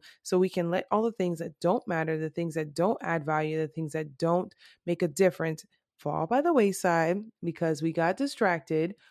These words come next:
we drifted off a little bit, but that's okay. We're gonna come on back. We're gonna get right back on that high horse and we're gonna get ourselves trucking up that hill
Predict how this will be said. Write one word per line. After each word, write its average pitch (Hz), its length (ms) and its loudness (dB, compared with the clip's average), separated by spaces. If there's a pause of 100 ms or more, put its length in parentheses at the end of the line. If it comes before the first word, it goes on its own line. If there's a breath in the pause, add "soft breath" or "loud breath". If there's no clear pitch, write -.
(120)
we 160 140 -2
drifted 160 540 0
off 294 240 2
a 226 40 0
little 170 240 0
bit, 156 380 0 (300 soft breath)
but 180 100 0
that's 180 240 0
okay. 196 300 4
We're 160 180 -2
gonna 165 160 -2
come 160 280 -6
on 214 260 0
back. 196 320 4 (160)
We're 165 120 -2
gonna 160 140 -2
get 156 300 -6
right 190 200 -2
back 196 300 -4
on 190 160 -2
that 220 140 -4
high 196 280 -2
horse 190 380 0
and 156 140 -6
we're 160 120 -2
gonna 160 120 -2
get 165 180 0
ourselves 170 380 -4 (300 soft breath)
trucking 208 420 0
up 190 160 -4
that 208 240 0
hill 170 340 2